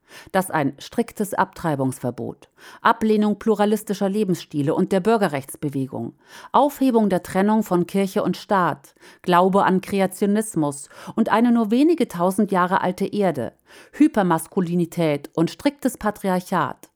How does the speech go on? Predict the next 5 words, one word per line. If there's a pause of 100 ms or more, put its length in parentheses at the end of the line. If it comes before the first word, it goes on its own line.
(300)
ausgedehnte
Anwendung
der
Todesstrafe, (400)
Marktradikalismus,